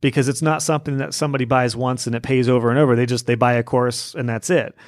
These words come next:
Uh, and it's not really passive because you need to actively promote it and do a lot. So,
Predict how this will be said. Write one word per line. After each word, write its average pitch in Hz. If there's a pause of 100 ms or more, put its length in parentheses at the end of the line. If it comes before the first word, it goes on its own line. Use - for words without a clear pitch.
(320)
Uh, 117
and 139
it's 147
not 170
really 165
passive 151
because 127
you 139
need 147
to 135
actively 135
promote 127
it 131
and 110
do 156
a -
lot. 127
So, 135